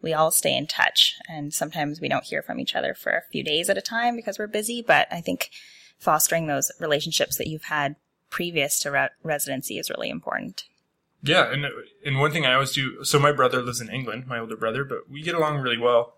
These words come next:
Speaker 2: One thing I try and do is schedule phone calls. Like, every second week, we have a phone call on a Saturday morning for me and a Saturday evening for him. And it's, I mean, it really helps. Like, he's a really good, uh, support system for me. And the best part is he's not a doctor.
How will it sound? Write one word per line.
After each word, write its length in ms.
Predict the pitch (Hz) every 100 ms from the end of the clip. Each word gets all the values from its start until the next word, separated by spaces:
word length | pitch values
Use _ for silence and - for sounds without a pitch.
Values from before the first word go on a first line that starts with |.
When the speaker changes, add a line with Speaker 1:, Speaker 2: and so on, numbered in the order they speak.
| _
Speaker 2:
One 160 | 151
thing 160 | 160 175
I 140 | 131
try 240 | 165 - 143
and 100 | 127
do 220 | 127 190
is 200 | 156 -
schedule 440 | - 123 123 120
phone 280 | 117 127 127
calls. 380 | 127 110 117 120
Like, 160 | 120 - -
every 200 | - 135
second 340 | 135 135 127 120
week, 260 | 123 127
we 100 | 123
have 120 | 123 123
a 60 |
phone 260 | - 123 123
call 140 | 117
on 140 | 117 113
a 60 |
Saturday 360 | 113 113 120 117
morning 400 | 117 117 117 123 -
for 140 | 123
me 200 | 120 117
and 100 | 117
a 140 | 117
Saturday 640 | - - - - 127 120 123
evening 180 | 127
for 140 | 123 123
him. 260 | 120 127 - _ _ _ _
And 240 | 151 160 165
it's, 300 | 170 170 - -
I 80 |
mean, 140 | 185 185
it 60 | 175
really 160 | 202
helps. 400 | 196 196 - -
Like, 160 | 123 120
he's 240 | 131 127
a 60 | 131
really 240 | 127 123
good, 360 | 120 117 117 113
uh, 240 | 110 107
support 380 | 113 131 127 120
system 280 | 143 - 120
for 120 | 117
me. 300 | 113 160 214
And 200 | 131 139 -
the 120 | 127
best 280 | 123 131 -
part 160 | 127 120
is 200 | 139 -
he's 160 | 127
not 200 | 117 110
a 60 | 113
doctor. 540 | 110 101 - 156 165